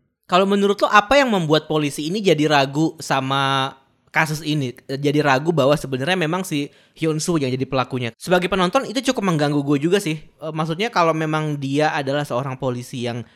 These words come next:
diceritakan tegas gitu ya, maksudnya kan, eh, kesannya kayak, "Wah, dia manipulatif deh, pokoknya dia ha-,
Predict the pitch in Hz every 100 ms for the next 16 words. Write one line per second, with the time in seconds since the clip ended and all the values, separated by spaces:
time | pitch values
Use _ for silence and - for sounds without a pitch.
0 | _ _ - 123 123 127 120 127 - 127
1 | 127 123 - _ _ _ 156 147 131 143
2 | - 147 - 165 175 160 151 170 185 190
3 | - - 135 131 127 151 151 147 165 170
4 | 131 135 - - 135 123 165 175 156 131
5 | 131 135 139 165 156 165 151 156 165 156
6 | 165 135